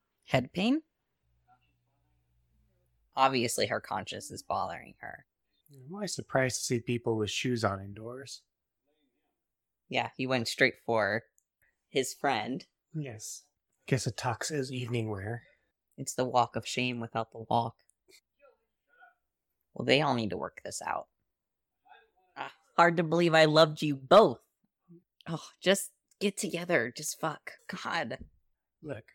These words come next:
Speaker 2: a lot of romantic tensions in films could be solved by polyamory. <laughs> But yes, this does seem very, like, Tommy and George should just bang it out.
Speaker 1: Right? And look at her encouraging him. Hold on, let's read this.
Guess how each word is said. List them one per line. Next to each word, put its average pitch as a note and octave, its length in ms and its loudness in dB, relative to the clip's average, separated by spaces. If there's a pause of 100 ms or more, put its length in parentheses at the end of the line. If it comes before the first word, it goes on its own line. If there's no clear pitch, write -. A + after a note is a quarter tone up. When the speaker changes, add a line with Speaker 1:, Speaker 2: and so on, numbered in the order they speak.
(140)
Speaker 2:
a D3+ 60 -6
lot F3 300 4
of C3+ 140 2
romantic B2+ 500 -8 (300)
tensions A2+ 640 -4
in G#2 220 -18
films G#2 340 -2
could A#2 160 0
be A2 120 2
solved G#2 360 -2
by G2+ 80 -6
polyamory. A#2+ 800 -6
<laughs> - 60 -20 (480)
But B2 120 0
yes, G#2+ 240 -4
this C#3+ 200 2
does C#3+ 320 6
seem A#2+ 300 0
very, A2+ 300 4
like, G#2 420 -8 (580)
Tommy B2+ 260 -2
and G2+ 120 -10
George G2 300 -10
should A#2 140 -12
just A#2 280 -10 (720)
bang G#2+ 200 -4
it G2+ 160 -18
out. B2 260 -12
Speaker 1:
Right? G3+ 260 6 (720)
And G#3+ 140 -8
look C4 140 -8
at C4 100 -2
her A3 120 2
encouraging D#3 800 -4
him. A#2 400 -10
Hold G3+ 160 -6
on, F3+ 220 -8
let's F3 280 -12
read D#3 240 -10
this. A2+ 380 -4